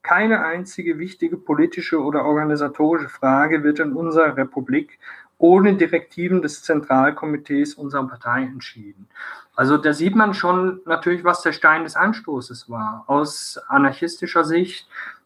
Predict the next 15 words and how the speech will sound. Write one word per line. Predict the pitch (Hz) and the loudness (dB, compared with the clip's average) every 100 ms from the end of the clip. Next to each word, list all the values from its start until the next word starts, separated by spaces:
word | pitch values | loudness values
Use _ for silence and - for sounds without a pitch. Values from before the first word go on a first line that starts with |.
| _ | _
aus, | 139 147 151 147 - - | 4 6 4 0 -8 -10
äh, | 151 147 139 139 | -2 0 2 0
libertär-kommunistischer | 147 147 139 151 151 - 160 156 160 - 160 165 147 | 0 0 0 2 0 0 -4 -4 -6 -6 -4 -2 -2
Sicht, | 143 165 - - 131 | -2 -6 -10 -10 -4
aus | 131 131 | -4 0
der | 143 127 | 0 2
Sicht | 151 - - | 0 -4 -2
eines | 135 139 - | 0 0 -2
antiautoritären | 139 147 185 151 156 160 147 147 156 151 151 151 | -2 2 2 2 0 -2 -2 -4 2 2 2 -2
Kommunismus, | 147 151 151 151 156 - 165 151 - | 0 2 2 0 -6 -4 -4 -4 -8
wie | 135 | -10
zum | - | -4
Beispiel | 135 131 127 139 | 0 0 0 -4
beim | 131 127 127 | 2 4 4
Rätekommunisten | 131 131 127 135 135 131 131 - - 123 | 2 -2 -8 -4 0 2 0 -2 -4 -4